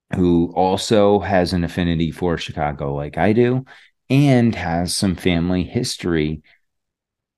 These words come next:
tied to Chicago and, uh, construction in Chicago and architecture in Chicago. So who better to dive into this with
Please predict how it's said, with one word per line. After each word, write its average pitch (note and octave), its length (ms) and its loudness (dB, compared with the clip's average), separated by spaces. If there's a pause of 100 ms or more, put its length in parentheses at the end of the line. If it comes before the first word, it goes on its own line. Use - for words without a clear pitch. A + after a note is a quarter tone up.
(560)
tied C3+ 280 2
to G2+ 80 -2
Chicago D2 760 -8 (160)
and, D#2+ 720 -4
uh, D#2+ 200 -6
construction G#2+ 600 0
in D#2 120 -2
Chicago C#2+ 460 -6
and C#2 140 -6
architecture G2+ 580 -2
in C#2+ 80 -4
Chicago. C#2 640 -10 (480)
So E2 640 -4 (260)
who D#3 160 6
better G2+ 540 2 (1000)
to A2+ 120 2
dive F#2+ 400 0
into F2+ 260 -2
this D#2+ 300 -4
with E2 360 -4